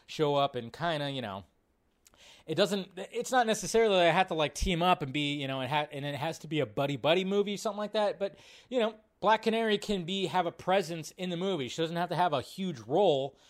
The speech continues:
in the movie, and then maybe in the final act she really shows up and helps, and helps, uh,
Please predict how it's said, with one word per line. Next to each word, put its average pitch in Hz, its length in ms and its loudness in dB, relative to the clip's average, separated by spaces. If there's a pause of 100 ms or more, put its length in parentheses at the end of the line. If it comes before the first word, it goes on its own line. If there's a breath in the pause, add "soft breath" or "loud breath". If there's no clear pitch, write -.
(200 soft breath)
in 147 140 -8
the 139 40 -8
movie, 143 280 -4
and 147 80 -6
then 147 160 -6
maybe 147 580 -4
in 139 80 -10
the 131 80 -8
final 151 480 0
act 151 340 -2
she 123 380 -8
really 147 240 0
shows 127 320 0
up 127 260 -2
and 107 120 -8
helps, 131 360 -10 (460 soft breath)
and 131 100 -6
helps, 151 300 -4
uh, 143 180 2